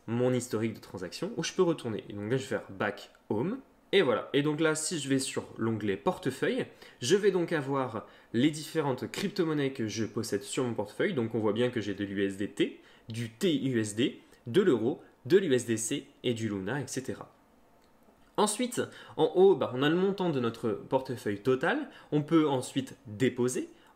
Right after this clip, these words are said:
soit des monnaies fiduciaires comme de l'euro, du yen, du dollar, ou des cryptos.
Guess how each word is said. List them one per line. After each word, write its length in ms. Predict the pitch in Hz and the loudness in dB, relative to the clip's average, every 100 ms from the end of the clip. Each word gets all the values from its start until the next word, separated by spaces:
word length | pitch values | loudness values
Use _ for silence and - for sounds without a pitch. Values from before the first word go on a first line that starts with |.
| _ | _
soit 520 | - - 156 147 143 127 | -10 -2 0 0 -2 -4
des 100 | 107 | -2
monnaies 260 | 101 120 131 | 2 2 2
fiduciaires 560 | 127 123 139 202 208 - | 0 -8 -4 -2 -2 -4
comme 160 | 110 | -4
de 80 | 104 | -2
l'euro, 340 | 104 104 131 | 0 4 2
du 140 | 131 107 | 2 0
yen, 260 | 113 120 | 0 0
du 100 | 110 | -4
dollar, 520 | 101 107 113 202 226 - - _ | -4 -2 0 -2 -6 -16 -20 _
ou 260 | 170 233 269 - | 2 2 0 -4
des 180 | 120 120 | 2 2
cryptos. 360 | 254 - 117 | 0 -2 -4